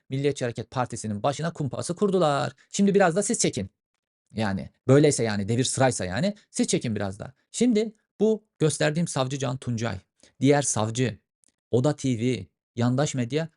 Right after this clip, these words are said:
tarihe gazeteci katili olarak geçecekler. Bir gazeteciyi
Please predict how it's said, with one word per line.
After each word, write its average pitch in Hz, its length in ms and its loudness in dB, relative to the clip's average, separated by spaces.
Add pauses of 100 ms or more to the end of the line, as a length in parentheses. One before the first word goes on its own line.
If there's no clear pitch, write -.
(120)
tarihe 143 260 -2
gazeteci 123 380 -4
katili 104 300 -10
olarak 95 240 -8
geçecekler. 92 540 -12 (300)
Bir 151 120 0
gazeteciyi 160 640 -2